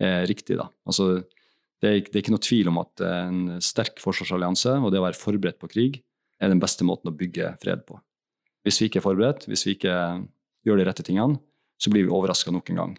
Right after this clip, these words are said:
Da vil noen utnytte svakhetene våre. Så hvis du ser stort på det,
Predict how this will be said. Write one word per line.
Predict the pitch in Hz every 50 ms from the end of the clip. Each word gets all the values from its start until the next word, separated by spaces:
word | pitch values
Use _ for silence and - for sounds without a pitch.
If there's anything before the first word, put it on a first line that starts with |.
| _ -
Da | - 101
vil | 101 104
noen | 101 95 - 101
utnytte | 101 95 - - 90 - - - - - - - _ _ _ _ _ _ _ _ _ _ _ -
svakhetene | - - 98 92 - 90 82 82 82
våre. | - - 92
Så | - - - - _ _ _ _ _ _ _ _ _ - - 117
hvis | 104 113
du | -
ser | - 131 113 -
stort | - 104 98
på | - 110 120
det, | 147